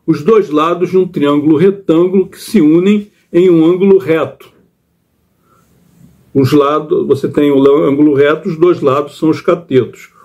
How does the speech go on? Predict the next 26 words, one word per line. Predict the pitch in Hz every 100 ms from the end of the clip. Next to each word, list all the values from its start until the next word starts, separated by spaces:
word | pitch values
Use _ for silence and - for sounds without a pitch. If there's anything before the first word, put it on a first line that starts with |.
| _
O | 131
lado | 147 165
oposto | 175 - 160 165 -
seria | 208 151 151 170 175 - _ -
a |
hipotenusa. | - - 165 190 165 131 107 101 104 _ _ _ _
Assim, | 165 165 233
os | 214
catetos | 226 185 185 196 196 208
indicam | 165 135 165 185
a | 156
perpendicularidade | - 233 220 214 196 185 170 151 127 110 131 143 170
ligada | 160 120 127 143 151
à |
base | 110 123 135 160
do | 135
triângulo | - 131 135 147
retângulo. | 151 139 - 117 104 98 107 - _ _ _ _ - - - - - - _ - -
Triângulo | 220 269 311
e | 294
retângulos | - 165 185 214 202
são | - 208
usados | 180 127 143 226 -
há | 165
muito | 139 143 185 202 - -
tempo. | 139 151 -